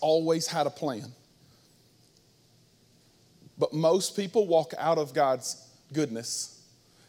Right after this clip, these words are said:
his extension to us, because it doesn't make sense. If Joseph had done that one time, I need somebody to hear what I'm saying today. God's people never get to enter their promised land.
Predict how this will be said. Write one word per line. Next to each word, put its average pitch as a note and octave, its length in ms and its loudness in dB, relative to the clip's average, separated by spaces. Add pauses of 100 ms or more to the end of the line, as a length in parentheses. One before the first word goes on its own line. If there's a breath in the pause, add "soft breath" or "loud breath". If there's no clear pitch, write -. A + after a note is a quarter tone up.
(140)
his E3+ 200 -2
extension - 800 -2
to E3+ 200 -4
us, - 600 0 (520 soft breath)
because D3+ 300 0
it B2+ 180 -4
doesn't D3+ 380 0
make C3+ 280 -2
sense. - 640 -6 (1120 loud breath)
If D#3+ 140 -4
Joseph G3 340 4
had F3+ 120 -2
done F#3 160 2
that D3+ 180 0
one F3 220 -2
time, B2 340 -6 (120)
I D3 80 2
need D#3+ 420 -4
somebody D#3 480 -2
to D3 100 -4
hear D3 180 -4
what C3 160 -2
I'm C3 120 -4
saying C3 280 -6
today. A#2 360 -6 (1300)
God's C#3 260 0
people C3+ 440 -6 (400 soft breath)
never D3 280 -2
get C#3 200 -4
to A2 80 -4
enter C3 220 -2
their A#2+ 140 -2
promised A#2 380 -4
land. F2 200 -12